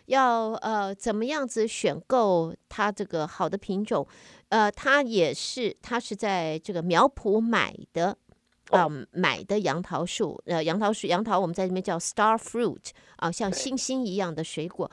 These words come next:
Speaker 1: 他是买的杨桃树回来种的。那所以他想，这个，想要在这一方面请吴博士来讨论一下。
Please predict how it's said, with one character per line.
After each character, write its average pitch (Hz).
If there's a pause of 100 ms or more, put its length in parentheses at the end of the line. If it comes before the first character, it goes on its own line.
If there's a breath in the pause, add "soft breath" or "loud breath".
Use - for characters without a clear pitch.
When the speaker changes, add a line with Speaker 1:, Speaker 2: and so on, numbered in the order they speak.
(240 soft breath)
Speaker 1:
他 247
是 247
买 165
的 226
杨 175
桃 165
树 180
回 147
来 147
种 180
的。 - (380 soft breath)
那 247
所 233
以 220
他 202
想， 143
这 -
个， 156
想 175
要 190
在 202
这 247
一 202
方 196
面 208
请 151
吴 160
博 175
士 -
来 170
讨 185
论 311
一 240
下。 208